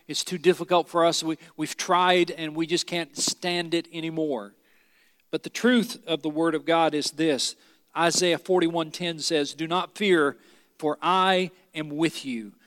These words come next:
Do not anxiously look about you, for I am your God, and I will strengthen you. Surely I will help you.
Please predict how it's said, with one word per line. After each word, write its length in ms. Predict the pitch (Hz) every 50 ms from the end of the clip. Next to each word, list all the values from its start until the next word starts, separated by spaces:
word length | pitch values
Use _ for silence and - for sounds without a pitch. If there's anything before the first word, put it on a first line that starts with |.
| _ _ _
Do 160 | - 185 190 180
not 320 | 175 175 170 170 175 -
anxiously 880 | - 180 196 196 185 - - - 175 147 - - - 147 139 131 127 -
look 360 | - 147 143 160 170 165 - 165
about 380 | 147 123 139 139 135 123 117
you, 280 | 127 120 117 113 110 - _ _ _
for 240 | - - 160 139 135
I 240 | 139 147 156 160 165
am 320 | 156 147 139 135 135 131 -
your 340 | 143 135 135 151 151 147 139
God, 440 | 123 139 131 123 120 110 104 101 - _ _ _ _
and 140 | 139 143 143
I 240 | - 151 170 175 170
will 220 | 156 139 139 131
strengthen 680 | 131 - - - - - 185 190 185 175 - 165 147 135
you. 280 | 131 123 117 110 113 -
Surely 500 | - - - - 214 190 180 160 151 139
I 120 | 131 135
will 180 | 120 117 120 123
help 320 | 127 143 143 139 - -
you. 240 | 127 117 113 110